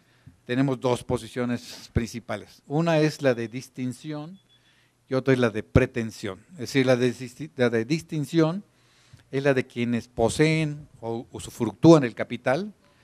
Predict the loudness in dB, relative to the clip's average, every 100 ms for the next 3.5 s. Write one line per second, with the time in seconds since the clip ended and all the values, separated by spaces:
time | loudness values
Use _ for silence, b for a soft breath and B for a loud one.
0 | b b b 0 0 2 0 0 0 -4
1 | -4 0 2 2 -2 -6 -10 -8 -4 -4
2 | 4 6 6 0 -14 _ -6 0 0 2
3 | 2 2 0 -2 -4